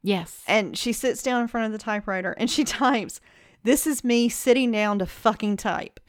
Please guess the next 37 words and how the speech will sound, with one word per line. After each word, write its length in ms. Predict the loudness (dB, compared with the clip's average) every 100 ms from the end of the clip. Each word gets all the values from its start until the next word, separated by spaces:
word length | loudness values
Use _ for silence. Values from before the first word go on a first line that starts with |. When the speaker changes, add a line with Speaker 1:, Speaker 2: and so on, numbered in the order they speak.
| -14 0
Speaker 1:
<laughs> 120 | 2 4 2 4 4 8
Speaker 2:
And 180 | 8
then 420 | 10 12 12 10 6 0 -6 -16 0 2
instead 420 | 4 4 6 6
of 140 | 6
writing 360 | 4 4 4 2
sentence 380 | 0 -2 0 0
number 220 | -2 -2
two, 580 | 2 4 6 4 2 -2 _ -10
she 200 | -2 0
gets 220 | 2 0
the 160 | 2 2
idea 220 | 4 2
to 80 | 0
start 260 | -4 -4
forging 380 | -2 0 0 -2
letters 340 | 0 -2 -4
and 100 | -8
turns 320 | -6 -4 -4 -6
to 100 | -4
a 20 |
life 240 | -4 -4
of 120 | -6 -4
crime. 280 | -2 0 0
And 140 | 4
that 220 | 4 4
is 140 | 2 -2
how 160 | 0
I 120 | 0
feel 260 | 0 0 0
every 280 | 0 -2 -4
time 240 | -6 -8
I 80 | -8
sit 180 | -10 -12
down 140 | -12 -12
to 100 | -12
write. 260 | -12 -6